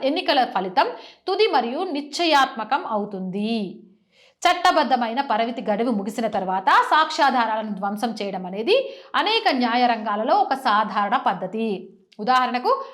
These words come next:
ఆదాయపు పన్ను రికార్డులను ఏడేళ్ల తర్వాత, సివిల్ దావాల పత్రాలను మూడు నుంచి పన్నెండు, పన్నెండేళ్ల తర్వాత తొలగిస్తుంటారు.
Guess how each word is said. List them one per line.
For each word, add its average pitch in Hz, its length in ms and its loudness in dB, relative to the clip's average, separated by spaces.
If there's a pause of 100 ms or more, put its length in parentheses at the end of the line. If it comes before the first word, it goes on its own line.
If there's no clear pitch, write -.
ఆదాయపు 320 480 2
పన్ను 226 240 -6
రికార్డులను 247 520 0
ఏడేళ్ల 247 420 2
తర్వాత, 196 460 -4 (280)
సివిల్ 359 340 0
దావాల 285 320 4
పత్రాలను 240 540 -4
మూడు 302 240 -4
నుంచి 285 260 -6
పన్నెండు, 247 680 -4
పన్నెండేళ్ల 247 420 0
తర్వాత 214 320 -2
తొలగిస్తుంటారు. 254 680 -4